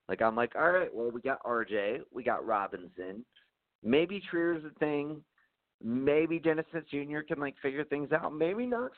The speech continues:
can. I don't know." But, like, um, I'm not, I'm not panicking, uh, 'cause, you know, you still have the cap space, you have the, the draft picks. You're gonna be in the lottery again next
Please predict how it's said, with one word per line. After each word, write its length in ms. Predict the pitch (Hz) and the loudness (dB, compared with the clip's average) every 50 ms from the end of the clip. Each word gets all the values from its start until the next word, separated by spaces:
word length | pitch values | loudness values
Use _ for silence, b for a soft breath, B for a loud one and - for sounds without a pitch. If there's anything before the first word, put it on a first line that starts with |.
| - - | -8 -6
can. 280 | - 98 85 69 64 | -4 -4 -4 -6 -6
I 160 | 78 90 123 180 | -4 -4 -4 -4
don't 180 | 202 165 107 | -6 -8 -10
know." 320 | 78 82 87 87 101 127 - _ - | -8 -8 -8 -8 -8 -10 -12 _ 2
But, 180 | 113 107 82 71 | 2 2 2 2
like, 280 | 107 110 107 101 - - b b b b b _ _ _ - | 2 2 0 0 -2 -6 b b b b b _ _ _ 0
um, 520 | - 107 101 101 95 92 90 90 87 80 - _ _ _ _ - - | 2 2 2 2 2 0 -2 -4 -8 -14 -18 _ _ _ _ -8 -6
I'm 140 | 160 170 185 | -4 -2 0
not, 200 | 180 170 - - - | -2 -2 -2 0 0
I'm 100 | 160 170 | 0 0
not 200 | 156 107 - - | 0 -2 -4 -6
panicking, 680 | - - 117 135 143 131 104 - - 87 90 92 110 117 - _ _ _ - | -4 -2 0 2 2 2 0 -4 -6 -8 -8 -8 -10 -14 -16 _ _ _ 2
uh, 180 | 107 104 104 104 - | 4 4 4 4 4
'cause, 120 | 156 156 151 | 0 0 0
you 140 | 165 165 160 | 0 -2 0
know, 60 | 135 | 0
you 80 | 135 - | -2 0
still 120 | - 165 147 | 2 2 2
have 100 | 147 - | 2 0
the 60 | 151 | -2
cap 280 | - - 110 113 90 | -4 -4 -4 -4 -4
space, 200 | - - 117 120 - - | -6 -8 -8 -6 -4 -2
you 60 | 127 | -2
have 100 | 127 120 | -2 -2
the, 100 | 120 110 _ _ _ _ - | -4 -10 _ _ _ _ -20
the 60 | 95 | -10
draft 340 | - - 101 95 92 - - | -4 -2 -2 -2 -2 -2 -2
picks. 180 | 95 98 - _ b b b b b b _ _ _ _ _ _ _ | -2 -2 -4 _ b b b b b b _ _ _ _ _ _ _
You're 400 | - 117 117 113 107 113 127 120 | -18 -16 -14 -6 0 2 2 2
gonna 260 | 107 135 139 143 143 | 4 4 2 4 2
be 160 | 123 147 147 | 2 2 2
in 100 | 139 131 | 2 2
the 80 | 120 104 | 0 0
lottery 520 | 98 95 117 123 131 131 127 123 120 113 | 0 2 0 0 0 0 -2 -4 -6 -6
again 220 | 107 - 107 104 95 90 | -8 -8 -10 -10 -10 -10
next 240 | 90 101 131 - | -10 -10 -10 -12